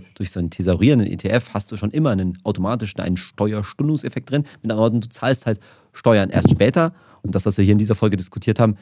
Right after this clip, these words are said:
auf einmal alles zu verkaufen, in den Ausschütt darüber zu schieben,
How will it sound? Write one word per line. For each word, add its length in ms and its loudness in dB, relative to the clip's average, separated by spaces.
auf 200 0
einmal 220 4
alles 240 2
zu 80 -10
verkaufen, 380 2
in 60 4
den 100 2
Ausschütt 300 2
darüber 360 4
zu 100 -10
schieben, 320 4